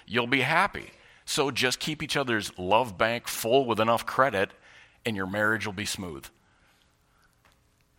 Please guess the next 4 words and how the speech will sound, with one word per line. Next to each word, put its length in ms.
That 220
is 180
dumb, 400
okay? 500